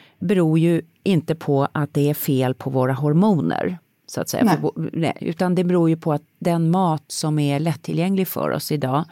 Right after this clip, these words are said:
Speaker 1: eh, är mat som våra kroppar inte är byggd för.
Speaker 2: Mm.
Speaker 1: Eh, högglykemisk och processad mat framför allt.
Speaker 2: Ja.
Speaker 1: Och så försöker vi korrigera för allt det här genom att ändra på våra hormoner,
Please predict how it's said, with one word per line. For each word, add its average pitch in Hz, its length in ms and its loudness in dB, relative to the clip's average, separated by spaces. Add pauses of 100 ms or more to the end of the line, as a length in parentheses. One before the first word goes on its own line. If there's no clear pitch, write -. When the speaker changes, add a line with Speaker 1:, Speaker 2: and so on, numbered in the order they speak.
(760)
Speaker 1:
eh, 151 240 0
är 165 80 2
mat 143 260 0
som 147 140 -4
våra 143 160 -2
kroppar 147 300 -6
inte 143 260 -6
är 143 40 -8
byggd 160 300 -2
för. - 300 -6 (520)
Speaker 2:
Mm. 254 180 8
Speaker 1:
Eh, 151 500 -6
högglykemisk 170 880 -2
och - 360 -6
processad - 600 -8
mat - 280 -8
framför - 400 -12
allt. - 280 -10 (440)
Speaker 2:
Ja. 294 200 2 (160)
Speaker 1:
Och 185 160 -2
så 190 440 -2 (140)
försöker 220 320 -4
vi 202 80 -2
korrigera 226 560 0
för 240 120 -2
allt 160 180 -2
det 170 60 -2
här 156 120 2
genom 165 340 2
att 170 60 0
ändra 151 200 0
på - 140 -6
våra 143 160 0
hormoner, 185 680 0